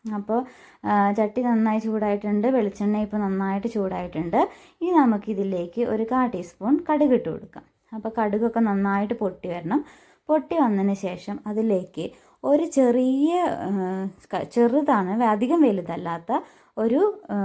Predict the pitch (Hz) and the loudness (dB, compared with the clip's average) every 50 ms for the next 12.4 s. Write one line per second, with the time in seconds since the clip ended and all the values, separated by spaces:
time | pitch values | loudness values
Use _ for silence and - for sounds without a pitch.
0 | 196 190 180 170 180 214 214 220 226 226 247 240 226 214 196 185 185 185 - 285 | 0 -2 -2 0 0 0 2 2 4 4 4 4 4 2 2 0 -2 -4 -2 -2
1 | 349 392 - 214 - - 233 214 202 202 202 190 190 190 214 202 190 180 175 185 | -2 -2 -2 -6 -6 -2 -2 0 2 2 2 2 0 0 -2 -2 -2 -2 -4 -4
2 | 185 180 185 175 165 - 160 151 147 - - - 226 311 - - - - - - | -4 -4 -4 -6 -6 -6 -8 -8 -8 -8 -8 0 0 0 0 0 -8 -18 -20 -20
3 | - - _ _ 262 285 294 294 311 302 247 220 202 196 - 196 208 220 220 - | -20 -20 _ _ 4 6 8 8 8 6 4 2 2 0 -2 -2 -2 -2 -2 -2
4 | 214 220 220 226 226 214 208 196 196 233 285 294 285 247 214 220 208 233 220 214 | -2 -2 0 0 0 0 0 0 0 0 -2 -2 0 -2 -2 0 2 2 0 2
5 | 220 214 208 220 220 214 220 214 196 202 170 170 190 170 160 - 180 180 - - | 0 -2 0 0 0 0 0 0 0 -2 -2 -4 -4 -6 -6 -8 -10 -10 -6 -4
6 | 190 180 - - - - - - _ - 220 220 254 254 269 262 262 247 240 247 | -6 -6 -6 -12 -20 -20 -20 -20 _ -8 -2 2 4 4 4 4 4 4 4 4
7 | 247 247 247 247 247 254 262 285 294 277 233 208 208 208 - 214 202 196 196 196 | 4 2 2 2 2 2 2 4 4 4 4 2 0 0 -2 -2 -2 -2 0 0
8 | 233 302 330 277 240 220 220 226 233 233 220 202 196 196 190 - 220 220 233 262 | 0 2 4 4 4 4 4 4 4 4 2 2 -2 0 0 0 0 2 4 6
9 | 285 294 294 285 277 208 180 175 165 165 - - _ _ _ _ _ _ _ _ | 8 8 8 6 4 -2 -4 -4 -8 -10 -10 -12 _ _ _ _ _ _ _ _
10 | 277 285 302 302 302 294 277 285 294 311 302 294 285 269 254 240 240 240 240 254 | 2 4 6 8 8 6 6 6 4 4 4 4 4 2 4 2 2 2 2 2
11 | 226 214 208 208 233 233 240 220 214 208 208 196 196 190 190 202 214 226 220 220 | 0 0 0 0 2 2 2 2 0 -2 -2 -2 -4 -4 -4 -2 0 0 0 0
12 | 208 208 202 196 196 202 226 | 0 0 0 0 0 0 0